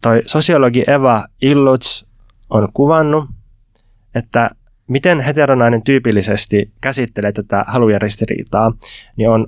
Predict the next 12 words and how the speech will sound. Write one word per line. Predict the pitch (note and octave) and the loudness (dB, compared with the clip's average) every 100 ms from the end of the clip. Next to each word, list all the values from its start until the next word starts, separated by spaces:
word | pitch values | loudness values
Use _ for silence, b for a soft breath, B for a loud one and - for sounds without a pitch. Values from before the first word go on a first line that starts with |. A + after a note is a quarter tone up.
| A#2+ | -2
on | |
sillä, | A#2 C3 A#2+ A2 | 0 2 2 0
että | G#2 | -2
se, | - A2+ | 0 2
se | - A#2+ | 2 0
niinku | A#2 A#2 | 0 -2
periodisoi | A2 D#3 D3+ A#2 G#2 - G2+ G2 G2+ - _ - - _ | -2 0 2 2 2 0 0 -2 -4 -12 _ -20 -20 _
nämä | - G2+ F#2+ - | -2 -2 -2 -6
halujen | - A#2 G#2 | -4 0 0
toteuttamiset, | G2+ G#2 G#2+ A2+ A2 G#2+ - | 0 -2 0 0 -2 0 -2
että | - - | -4 -4
ensin | D#3+ F3 F3 E3 | -2 -2 0 -2